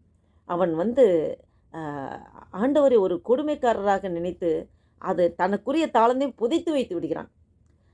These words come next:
அது நமக்கு என்ன டேலண்ட் இருக்கோ, ஆண்டவர் நமக்கு என்ன ஒரு,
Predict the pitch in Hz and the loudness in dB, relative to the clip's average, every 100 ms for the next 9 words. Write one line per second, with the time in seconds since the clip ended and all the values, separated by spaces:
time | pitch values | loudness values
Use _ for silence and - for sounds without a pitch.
0 | - 165 160 160 165 190 294 392 269 214 | -8 -4 -2 -4 0 0 2 2 2 2
1 | 180 175 185 170 208 269 285 233 196 - | 0 -4 -2 -2 -2 0 0 0 -4 -6
2 | 185 196 285 359 285 220 202 180 180 | -6 -4 -2 4 6 6 4 0 -2